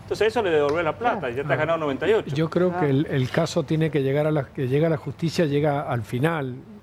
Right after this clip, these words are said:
Speaker 3: y el Estado tiene que estar presente previniendo esta situación
Speaker 4: Totalmente.
Speaker 3: y haciendo una regulación o una reglamentación para en,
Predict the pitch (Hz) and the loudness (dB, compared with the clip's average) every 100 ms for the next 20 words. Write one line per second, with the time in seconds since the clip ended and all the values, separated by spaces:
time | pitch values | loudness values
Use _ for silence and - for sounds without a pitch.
0 | - - 147 127 123 123 120 110 - 143 | -16 -6 -2 0 0 2 2 2 0 0
1 | 160 147 151 135 120 151 139 143 127 151 | 0 -4 -4 -4 0 -2 -2 -4 -2 -2
2 | 151 160 156 - 131 127 131 147 180 175 | 0 0 -2 -4 -2 0 2 2 2 2
3 | 139 123 - 113 135 143 131 - 151 165 | 0 -2 -2 -2 -2 0 0 0 0 -2
4 | 160 147 - - - - 139 - 175 185 | -6 -10 -14 -18 -6 0 0 2 0 2
5 | 175 156 156 147 147 131 - 185 165 127 | 2 2 0 2 2 0 0 0 0 -2
6 | 143 139 147 143 143 139 143 131 185 175 | -2 0 2 2 0 -2 -2 0 0 0
7 | 180 139 131 135 - 135 151 | -2 -4 -2 -4 -4 -6 -6